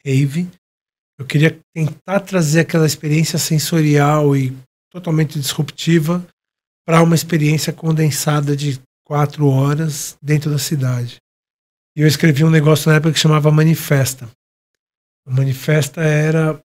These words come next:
uma ópera eletrônica. E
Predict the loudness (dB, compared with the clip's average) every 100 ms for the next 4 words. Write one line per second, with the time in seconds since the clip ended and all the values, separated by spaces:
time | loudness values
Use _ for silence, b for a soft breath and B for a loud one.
0 | _ _ -6 0 0 2 2 2 0 -2
1 | -4 -10 _ _ _ _ _ _ -6 -4
2 | -2 0 0 0 -2 -4 -4 -4 -6 -10
3 | _ _ _ _ _ _ _ _ _ _
4 | _ _ _ _ _ 6 8 6 2